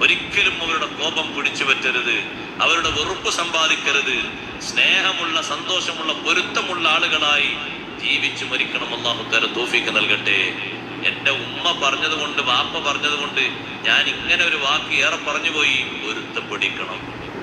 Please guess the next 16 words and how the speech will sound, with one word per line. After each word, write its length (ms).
കൈ 220
പിടിച്ചിട്ട് 440
പൊരുത്തപ്പെടിക്കണം. 1040
പൊരുത്തം 580
അവരെ 200
മനസ്സിന്റെ 800
ഉള്ളിൽ 540
നിന്ന് 220
നമുക്ക് 500
കിട്ടിയത് 500
ബോധ്യപ്പെടാൻ 840
എന്തെല്ലാം 680
സന്തോഷങ്ങൾ 600
നൽകണോ 760
അതൊക്കെ 280
നൽകണം. 540